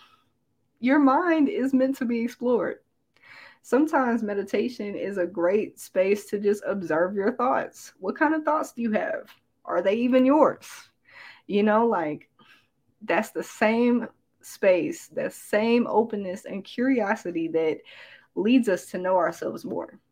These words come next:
So if you can get deeper into your mind, if you can get to know why you're having these thoughts, ask yourself, where did that thought come from? What triggered that? Allow spirit to take you there. And then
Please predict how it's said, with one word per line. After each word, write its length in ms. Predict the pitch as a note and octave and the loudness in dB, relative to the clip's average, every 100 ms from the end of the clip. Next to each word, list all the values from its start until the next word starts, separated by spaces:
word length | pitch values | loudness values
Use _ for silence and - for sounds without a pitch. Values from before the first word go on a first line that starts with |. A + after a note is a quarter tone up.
| _ _ | _ _
So 200 | - E3+ | -2 -2
if 120 | E3+ | 0
you 260 | G#3+ C#4+ | 4 4
can 520 | C#4 A#3 G3+ F#3 - G3+ | 2 -4 -4 -6 -6 -2
get 240 | A#3 G#3+ | -2 -2
deeper 340 | A3 B3+ G#3+ | -4 0 0
into 260 | F#3+ F#3+ G#3 | -2 -4 -4
your 140 | G3+ | -2
mind, 600 | F#3+ B3 C4 F#3+ F#3+ A#3 - _ _ _ _ _ _ - | 0 2 2 0 -4 -8 -12 _ _ _ _ _ _ -10
if 140 | F#3 | 0
you 140 | A#3 C4+ | 2 4
can 200 | A#3+ A3+ | 2 2
get 160 | A#3+ | 0
to 100 | - | 0
know 240 | G3+ G#3+ A#3+ | 0 4 6
why 260 | G#3 G#3+ | 8 6
you're 160 | C4 G3+ | 6 4
having 280 | G3+ F#3 F#3 | 2 -2 -4
these 180 | E3 - | -4 -2
thoughts, 240 | F3 - | -4 -4
ask 240 | - G4 - | -6 -6 -2
yourself, 460 | C4 B3+ G#3+ G3+ | -2 0 -2 -2
where 220 | F#3 C#4 G4 | -2 0 0
did 140 | D#4+ | 2
that 200 | D#4 C#4+ | 2 2
thought 260 | C4+ C4+ - | -2 -2 -2
come 160 | C#4 | -4
from? 340 | - - - - _ _ _ - | -4 -12 -12 -20 _ _ _ -6
What 160 | B3+ C4+ | -4 -2
triggered 400 | - C4 G3+ D3+ | -2 0 0 0
that? 260 | B2+ - _ _ _ _ _ _ _ _ _ _ - | -2 -2 _ _ _ _ _ _ _ _ _ _ -4
Allow 300 | F#3 G#3+ E4+ | 2 4 2
spirit 320 | - C#4+ C4+ | 0 -2 0
to 100 | A#3 | 0
take 240 | A3+ C#4 C4+ | 2 2 0
you 80 | |
there. 340 | F#3+ D3 - - _ _ _ _ - - - - | -2 -2 -2 -8 _ _ _ _ -20 -20 -20 -6
And 160 | E3+ A3+ | 4 8
then 260 | C4 C4 | 8 6